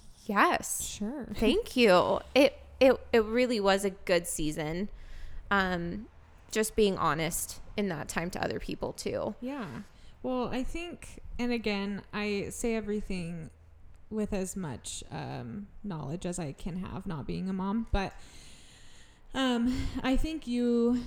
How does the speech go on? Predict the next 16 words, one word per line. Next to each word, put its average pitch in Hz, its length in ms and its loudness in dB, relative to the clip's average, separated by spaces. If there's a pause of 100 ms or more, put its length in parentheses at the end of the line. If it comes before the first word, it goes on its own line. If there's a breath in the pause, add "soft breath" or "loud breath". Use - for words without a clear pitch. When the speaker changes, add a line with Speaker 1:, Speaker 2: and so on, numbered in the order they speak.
(180 loud breath)
Speaker 2:
really 214 280 2
need 208 200 -2
to 202 60 -2
understand 190 1080 -2 (160)
from 226 160 2
an 208 60 0
outside 190 460 -4
perspective 202 760 -2
that, 180 200 -2
like, 175 360 -4 (220)
there's 220 220 2
no 208 200 0
right 175 260 -2
or 190 120 0
wrong 160 300 -4
way 233 480 -4